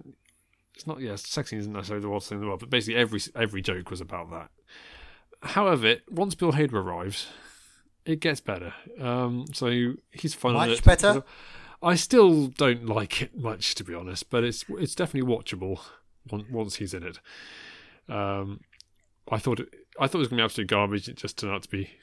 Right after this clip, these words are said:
Speaker 1: okay. So <laughs> there you go. But Simon loves it, so maybe, uh, maybe you, dear listener, will love it as well. Uh, but Bill Hader's good in it. He plays a
Speaker 2: Yeah.
Speaker 1: sports agent, basically. Um, I think it's an agent. Oh no, sports, uh, physio or doctor or something. Um,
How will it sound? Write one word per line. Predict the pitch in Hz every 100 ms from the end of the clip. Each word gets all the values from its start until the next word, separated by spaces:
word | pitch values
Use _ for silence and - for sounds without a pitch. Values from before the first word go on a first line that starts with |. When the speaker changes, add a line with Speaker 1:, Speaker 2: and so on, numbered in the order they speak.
| - -
Speaker 1:
okay. | 98 - 87 87 - - -
So | - - 120 113
<laughs> | -
there | - 123
you | 110
go. | 104
But | 110
Simon | 196 131 110
loves | 107
it, | 127 113
so | - 113
maybe, | 117 110 107
uh, | 104
maybe | 110 107 101
you, | 101 104 104
dear | 107 101
listener, | 98 - 98
will | 98
love | 98 95
it | 90
as | 90
well. | 90 90 87 - - - - - - _ -
Uh, | 98
but | 110 180
Bill | 175 135
Hader's | 104 90
good | - 85
in | 87
it. | - _ _ _ _ _
He | 120 104
plays | 101 95
a | 98
Speaker 2:
Yeah. |
Speaker 1:
sports | 110 - 104 90 -
agent, | 87 87 - -
basically. | 95 95 95 _ _ - 120
Um, | 107 104 90 _ _ _ _ _ _ _ _ -
I |
think | -
it's | 110
an | 107
agent. | 98 113
Oh | 123
no, | 120
sports, | 104 143 117 - -
uh, | 113 104
physio | - 104 92 90
or |
doctor | 87 92 - 87
or | 85 87
something. | 82 - _ - - - - - - - _ _
Um, | 123 113 117 165